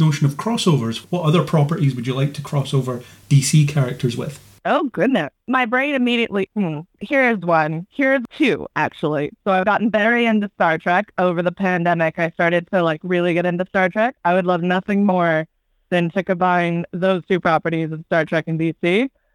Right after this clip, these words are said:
Speaker 2: There's no way in that those two owners would allow that, but yet here we are. I would love it.
Speaker 1: There was a comic with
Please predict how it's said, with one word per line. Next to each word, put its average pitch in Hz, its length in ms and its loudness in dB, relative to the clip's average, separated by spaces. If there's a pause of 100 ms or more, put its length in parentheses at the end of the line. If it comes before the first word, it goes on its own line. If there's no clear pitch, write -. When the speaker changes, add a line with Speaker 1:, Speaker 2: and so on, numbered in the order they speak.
Speaker 2:
There's 175 260 0
no 196 160 2
way 165 240 2
in 165 220 -4
that 175 260 0 (240)
those 180 300 -2
two 180 500 0 (180)
owners 185 400 2
would 190 140 -2
allow 208 300 2
that, 269 280 0
but 202 200 -2
yet 185 280 0
here 185 140 0
we 175 140 0
are. 185 180 2
I 175 140 0
would 156 160 -6
love 165 160 0
it. 269 160 0 (400)
Speaker 1:
There 147 60 -2
was 143 80 2
a 143 60 -4
comic 202 360 -4
with 143 220 -2